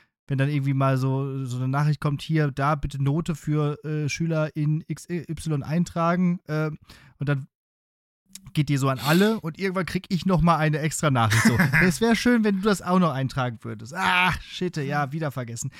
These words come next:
Speaker 1: Aber das ist halt auch einfach dieses, dieses Br-, Browser-Tab-Phänomen. Äh, ich, ich, ich vergesse halt Sachen sofort, wenn ich den Raum verlasse. Dann gehe ich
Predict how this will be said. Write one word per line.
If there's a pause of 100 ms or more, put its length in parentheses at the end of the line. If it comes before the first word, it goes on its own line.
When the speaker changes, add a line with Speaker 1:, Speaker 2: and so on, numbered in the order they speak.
(200)
Speaker 1:
Aber
das
ist
halt
auch
einfach
dieses,
dieses
Br-,
Browser-Tab-Phänomen. (480)
Äh, (720)
ich,
ich,
ich (720)
vergesse
halt
Sachen
sofort,
wenn
ich
den
Raum
verlasse.
Dann
gehe
ich